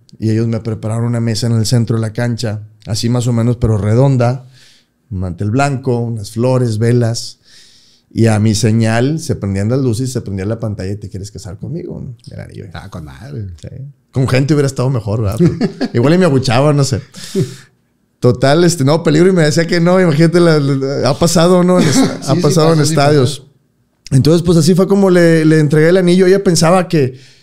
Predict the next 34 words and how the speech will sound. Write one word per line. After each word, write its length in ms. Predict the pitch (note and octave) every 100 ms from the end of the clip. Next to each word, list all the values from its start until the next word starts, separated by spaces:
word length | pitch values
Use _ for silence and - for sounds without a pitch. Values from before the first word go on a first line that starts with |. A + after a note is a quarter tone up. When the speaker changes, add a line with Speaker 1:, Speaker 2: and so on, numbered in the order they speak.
| _ _ _ -
Speaker 1:
que 80 | C3
la 140 | B2+
tenía 160 | B2+ C#3
en 60 | E3
un 100 | E3
parque 300 | D3 C3+ E3+
porque 240 | D3+ C3+
se 160 | B2+ C3
empezó 280 | B2+ A#2+
a 20 | C3+
sentir 320 | D#3+ D3 D#3
el 60 |
Speaker 2:
El 60 | D#3
Speaker 1:
zacate, 300 | - A2+ D#3+
Speaker 2:
pasto. 260 | C#3+ C3 B2+
Speaker 1:
el 120 | B2+
pasto, 640 | D#3+ D#3+ - C#3+ B2 B2+ G#2+
y 640 | A2 G#2 F#2+ G2 F#2 F2+
yo 120 | A#2
le 40 | C3
dije 100 | B2+
que 60 |
estábamos 360 | B2+ B2+ C3 A#2
en 100 | A2
Calzada, 460 | G2+ G2+ C#3+ B3+ D#3+
le 20 | A#2+
digo, 40 |
"Estamos 300 | A2+ D3+ F3+
aquí 120 | D3+
en 80 | D#3
un 100 | E3
parque 220 | D3 -
en 60 | C3+
Calzada". 540 | B2 A#2 B2 - -